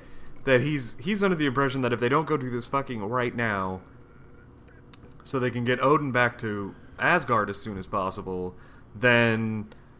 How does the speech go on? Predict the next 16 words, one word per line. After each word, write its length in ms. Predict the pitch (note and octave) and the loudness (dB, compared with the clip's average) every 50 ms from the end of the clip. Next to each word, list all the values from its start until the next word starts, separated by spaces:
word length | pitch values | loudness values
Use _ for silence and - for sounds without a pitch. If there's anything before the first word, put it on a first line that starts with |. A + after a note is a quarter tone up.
| - - - - - - - - - - - - - - - - - - - - - | -20 -20 -20 -20 -20 -20 -20 -20 -20 -20 -20 -20 -20 -20 -20 -20 -20 -20 -8 -2 2
er, 200 | C#3 C#3 C#3 - D3 | 4 4 4 4 4
er, 200 | D3 C#3 - C3+ | 2 0 0 0
you 100 | C3 D3+ | 0 2
know, 180 | C3 A2+ A2 A2+ | 2 4 4 4
who 140 | A2+ D#3+ G3+ | 2 4 4
knows 240 | E3 D#3+ E3 D#3 C3 | 6 6 6 6 4
what 100 | C3 A#2 | 2 -2
the 80 | A2 | 0
fuck's 240 | G#2 A#2 A#2 G#2+ - | 2 2 2 2 0
gonna 140 | - A2+ G2+ | -2 -2 0
happen 220 | G2 G2+ G2+ - G2 | 0 0 0 0 -2
to 60 | F#2+ | -4
Asgard, 480 | F#2+ F#2+ F2+ E2+ - D#2+ C#2+ D2+ E2 - | -4 -4 -6 -6 -6 -8 -6 -8 -8 -8
'cause 140 | G2 F#2+ G2 | -6 -4 -4
everybody's 640 | G#2 F#2+ G#2 F#2+ G2+ G2 F#2+ F#2 F2 - - - - - - - - - - - - - - - - - - - - - - - - - - - - A2 | -2 -2 -2 -4 -4 -6 -6 -6 -6 -6 -6 -6 -8 -14 -20 -20 -20 -20 -20 -20 -20 -20 -20 -20 -20 -20 -20 -18 -16 -14 -14 -14 -16 -18 -18 -14 -10 -6
lethargic 760 | A2 G#2+ G2+ - - A2 G#2+ G#2 G#2 - F#2+ E2 - - - | -6 -6 -4 0 2 2 4 2 2 0 -6 -10 -10 -12 -14